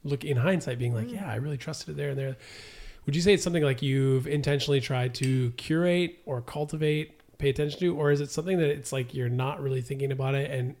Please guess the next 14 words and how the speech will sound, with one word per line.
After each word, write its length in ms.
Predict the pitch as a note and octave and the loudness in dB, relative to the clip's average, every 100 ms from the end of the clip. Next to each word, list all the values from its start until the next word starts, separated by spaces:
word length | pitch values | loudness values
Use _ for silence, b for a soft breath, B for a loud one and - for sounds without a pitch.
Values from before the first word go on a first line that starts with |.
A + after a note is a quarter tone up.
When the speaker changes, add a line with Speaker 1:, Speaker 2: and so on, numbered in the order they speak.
| _ | _
Speaker 1:
when 140 | - B2 | -4 -4
it 60 | A#2 | -2
happens, 560 | - D3 - B2+ A#2+ | -6 -6 -2 -2 -2
you're, 140 | C3+ C3 - - | -4 -8 -10 -6
you 120 | C#3 | -4
just 300 | B2+ A#2+ - _ _ _ | -2 -4 -6 _ _ _
know, 540 | C3 B2 A#2+ A2+ B2 C#3 | -4 0 0 -2 -6 -10
"I'm 160 | C#3 C3+ | -6 -4
gonna 160 | B2+ A#2+ | -2 0
listen 260 | B2+ - | -2 -4
to 120 | A#2+ C3 | -8 -8
it"? 140 | A#2 | -10
Like, 200 | C3 B2+ | -10 -6
what 280 | D#3+ F#3 - | 0 -2 -2